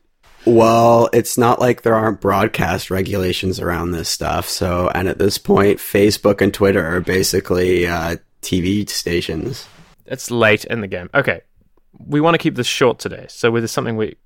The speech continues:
Speaker 2: really need to talk
Speaker 1: Do you wanna
Speaker 2: about, Jeff.
Speaker 1: talk about which one first? Do you wanna talk about how bad the Pixel two is, or do you wanna talk about how amazing the iPhone X is?
Speaker 2: I wanna talk about how bad the media around the
Speaker 1: Oh, we can
Speaker 2: Pixel
Speaker 1: talk
Speaker 2: two
Speaker 1: about how
Speaker 2: is.
Speaker 1: ju-, how junky
Speaker 2: Uh,
Speaker 1: the Pixel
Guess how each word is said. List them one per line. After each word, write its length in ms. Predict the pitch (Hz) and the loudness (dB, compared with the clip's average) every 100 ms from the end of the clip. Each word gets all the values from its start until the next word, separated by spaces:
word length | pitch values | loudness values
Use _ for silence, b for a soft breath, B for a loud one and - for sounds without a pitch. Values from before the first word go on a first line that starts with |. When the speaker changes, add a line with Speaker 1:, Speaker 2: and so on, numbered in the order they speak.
| 120 | -10
Speaker 2:
really 320 | 117 117 107 | 0 0 2
need 120 | 101 | -4
to 60 | - | -8
talk 120 | - | 0
Speaker 1:
Do 40 | 117 | 4
you 80 | |
wanna 180 | 120 123 | 6 6
Speaker 2:
about, 40 | 120 | 4
Jeff. 40 | |
Speaker 1:
talk 200 | 117 113 | 4 4
about 200 | 110 - | 4 4
which 180 | 113 - | 2 0
one 120 | 107 | 0
first? 280 | - 95 - | 0 -2 -2
Do 40 | |
you 40 | 98 | -2
wanna 100 | 98 | 0
talk 160 | 101 | -2
about 160 | 104 101 | 0 0
how 120 | - | -2
bad 260 | - 92 92 | -2 -2 -2
the 60 | 98 | -4
Pixel 580 | 185 - - 98 98 | -4 -2 0 2 2
two 220 | 92 - 107 | 0 2 4
is, 180 | 113 | 4
or 120 | 110 95 | 0 -4
do 40 | |
you 60 | 87 | -4
wanna 140 | 95 | -4
talk 180 | - - | -6 -6
about 140 | - | -6
how 180 | - 87 | -2 -2
amazing 380 | 76 80 80 - | -2 -4 -4 -8
the 80 | - | -6
iPhone 320 | 90 - 82 | -6 -4 -2
X 180 | 82 - | -2 -4
is? 220 | 85 - | -6 -2
Speaker 2:
I 60 | |
wanna 180 | 131 151 | 0 0
talk 160 | 170 165 | 0 2
about 260 | 156 135 | 4 2
how 400 | 131 135 127 120 - _ - | 4 4 4 0 -10 _ 2
bad 400 | 131 131 123 120 | 4 4 4 0
the 80 | |
media 500 | 117 120 139 123 98 95 | 2 4 4 4 2 0
around 340 | 98 107 101 | 0 0 0
the 60 | 104 | 2
Speaker 1:
Oh, 20 | |
we 40 | 135 | 4
can 80 | 160 | 4
Speaker 2:
Pixel 140 | - | 4
Speaker 1:
talk 100 | 131 | 2
Speaker 2:
two 60 | - | 2
Speaker 1:
about 100 | 110 | 2
how 80 | 101 | 0
Speaker 2:
is. 100 | 104 | -2
Speaker 1:
ju-, 140 | - | -2
how 120 | 101 | -2
junky 360 | 101 104 104 - | 0 0 0 0
Speaker 2:
Uh, 220 | 107 107 - - | 0 -2 -4 -14
Speaker 1:
the 80 | |
Pixel 460 | - - - 95 - | -6 -6 -4 -6 -6